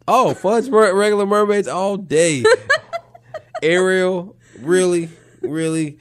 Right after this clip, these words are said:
Speaker 1: You gave up your ability to be a mer-, a mermaid for a man? Get outta here. We
Speaker 2: Come
Speaker 1: not
Speaker 2: on,
Speaker 1: doing that.
Speaker 2: Ariel.
Speaker 1: We not doing that.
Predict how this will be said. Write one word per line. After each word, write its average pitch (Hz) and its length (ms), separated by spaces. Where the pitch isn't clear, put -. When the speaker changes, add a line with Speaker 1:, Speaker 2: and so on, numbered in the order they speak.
Speaker 1:
You 320 280
gave 160 380
up 151 200
your 135 180
ability 135 420
to 117 60
be 123 160
a 107 60
mer-, 104 260
a 104 100
mermaid 113 500
for 90 200
a 85 40
man? 98 500
Get 120 160
outta 95 260
here. 87 200
We 92 80
Speaker 2:
Come 135 100
Speaker 1:
not 123 180
Speaker 2:
on, 120 60
Speaker 1:
doing 107 240
that. 98 120
Speaker 2:
Ariel. - 160
Speaker 1:
We 143 80
not 135 260
doing 113 300
that. 87 240